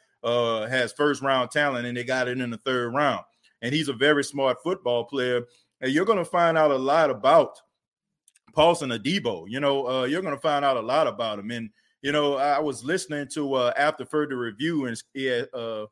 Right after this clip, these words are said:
and, uh, Matt Moscona, he had Scott Shanley on the show. And, uh, Scott Shanley made a very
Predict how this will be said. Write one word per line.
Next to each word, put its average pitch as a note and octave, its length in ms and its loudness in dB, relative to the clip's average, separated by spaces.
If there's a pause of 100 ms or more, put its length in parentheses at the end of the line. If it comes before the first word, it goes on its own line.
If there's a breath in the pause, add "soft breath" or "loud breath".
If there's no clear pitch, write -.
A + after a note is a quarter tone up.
(140)
and, A2+ 180 -10
uh, G#2 140 -8
Matt C3 320 0
Moscona, C#3 480 -4
he C3 100 -4
had C3 280 0 (260 soft breath)
Scott D#3 360 4
Shanley D3 460 4
on A#2+ 160 -2
the A#2 60 -8
show. A#2 380 -4 (280)
And, C3 180 -2
uh, B2+ 140 0
Scott E3 300 4
Shanley D#3+ 320 -2
made C#3 200 0
a A#2 60 -2
very C#3 380 4